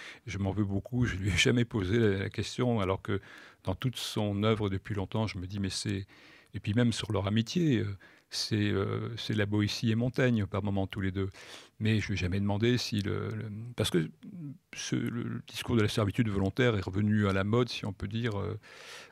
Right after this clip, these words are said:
en mille neuf cent quatre-vingts. Donc l'œuvre d'Ellul, pour l'essentiel, là, elle était, elle était faite. Euh, alors que, bon, là, c'était aussi... Euh,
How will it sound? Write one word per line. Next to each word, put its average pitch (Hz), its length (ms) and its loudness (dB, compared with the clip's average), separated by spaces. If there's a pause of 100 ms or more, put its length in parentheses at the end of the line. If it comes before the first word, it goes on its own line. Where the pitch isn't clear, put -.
en 101 80 0
mille 98 100 2
neuf 95 100 0
cent 98 100 0
quatre-vingts. 123 480 2 (100)
Donc 104 200 -4
l'œuvre 101 360 -2
d'Ellul, 101 720 -2
pour 104 80 -2
l'essentiel, 113 580 -4
là, 113 200 -6 (720)
elle 98 160 -4
était, 107 500 -6
elle 101 140 -2
était 101 200 -6
faite. - 420 -2 (500)
Euh, 104 400 0 (600)
alors 104 220 -2
que, - 80 -4
bon, 101 260 -2
là, 110 160 2
c'était - 260 -6
aussi... 101 440 -2
Euh, 95 60 -6